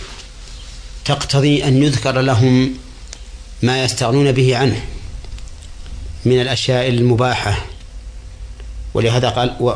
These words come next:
وقولوا انظرنا"، فهو لم ينههم ويجعل-، و-، و-، ويجعلهم عائمين لا يدرون ما يقولون، بل أرشدهم إلى القولة المباحة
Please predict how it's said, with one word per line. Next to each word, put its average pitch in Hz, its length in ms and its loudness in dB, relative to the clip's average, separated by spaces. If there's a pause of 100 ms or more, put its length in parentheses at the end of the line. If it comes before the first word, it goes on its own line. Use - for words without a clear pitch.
(120)
وقولوا 135 420 4
انظرنا"، 113 380 2 (1400)
فهو 123 260 4
لم 160 160 4
ينههم 131 640 4
ويجعل-، 113 480 0
و-، 113 320 2
و-، 117 280 0
ويجعلهم 113 500 4
عائمين 123 600 4
لا 120 160 2
يدرون 117 260 2
ما 117 160 2
يقولون، 127 500 2 (540)
بل 127 120 2
أرشدهم 135 500 4
إلى 131 480 2 (880)
القولة 117 560 2
المباحة 117 640 2